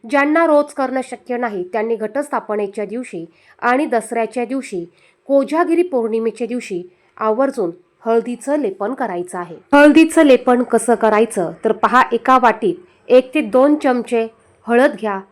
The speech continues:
यामध्ये आपल्याला थोडंसं गुलाब पाणी टाकायचं आहे. गंगाजल असेल तर गंगाजल टाका,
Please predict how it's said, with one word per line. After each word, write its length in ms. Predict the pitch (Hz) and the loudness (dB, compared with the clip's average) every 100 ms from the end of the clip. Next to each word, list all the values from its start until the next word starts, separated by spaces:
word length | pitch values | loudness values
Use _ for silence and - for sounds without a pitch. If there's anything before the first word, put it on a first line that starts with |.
| _ | _
यामध्ये 520 | 226 240 233 240 247 285 | 0 2 4 2 -2 -2
आपल्याला 340 | 240 254 240 240 | -2 -2 -2 0
थोडंसं 400 | 220 214 233 202 | -2 -2 -4 -2
गुलाब 200 | 226 220 | -2 -2
पाणी 280 | 214 196 | -2 -2
टाकायचं 440 | 254 220 214 214 233 | 0 -2 -4 -4 -4
आहे. 220 | 202 180 180 _ _ 240 | -4 -8 -12 _ _ -2
गंगाजल 480 | 269 269 269 277 269 | 0 0 0 0 -2
असेल 380 | 254 247 254 254 | -4 -4 -4 -4
तर 60 | |
गंगाजल 480 | 220 202 202 208 262 | -4 -2 -2 -4 -6
टाका, 300 | 240 196 175 | -6 -8 -10